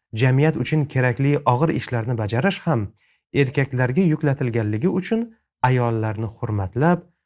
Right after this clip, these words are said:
ularga ishlash mas'uliyati yuklatilmagan. Islomda ayol zoti o'zining hayot kechirishi uchun kerakli narsalarni topishdan ham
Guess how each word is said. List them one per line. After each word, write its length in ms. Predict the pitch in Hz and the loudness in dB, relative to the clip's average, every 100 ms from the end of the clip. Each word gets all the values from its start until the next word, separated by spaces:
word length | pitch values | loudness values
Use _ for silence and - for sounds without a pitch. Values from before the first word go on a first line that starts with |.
| _ - | _ -6
ularga 400 | 120 107 104 139 - | -2 -2 -2 -4 -4
ishlash 360 | - 117 139 139 | -8 -6 -6 -4
mas'uliyati 680 | 135 - 127 107 95 117 113 127 _ _ | -6 -4 -4 -2 -4 -4 -6 -8 _ _
yuklatilmagan. 920 | - 104 110 98 127 127 107 95 101 90 - _ _ _ - | -8 -6 -4 -4 -2 0 0 0 -2 -4 -12 _ _ _ -4
Islomda 440 | 135 156 160 180 | 0 4 4 4
ayol 300 | - 147 156 135 | 4 4 6 4
zoti 280 | 139 139 | 2 2
o'zining 400 | 160 131 127 143 | 0 0 0 0
hayot 340 | 135 123 131 - | 0 0 -2 -2
kechirishi 500 | 117 - 113 110 185 | -6 -4 -4 -2 -2
uchun 320 | 135 - 156 | -2 0 -2
kerakli 500 | 143 127 117 - 151 | -2 -2 -2 -2 0
narsalarni 640 | 143 131 117 123 110 107 135 | 0 0 0 -2 -2 -2 -4
topishdan 420 | 117 - - 127 | -6 -6 -6 -6
ham 240 | 135 156 | -2 -4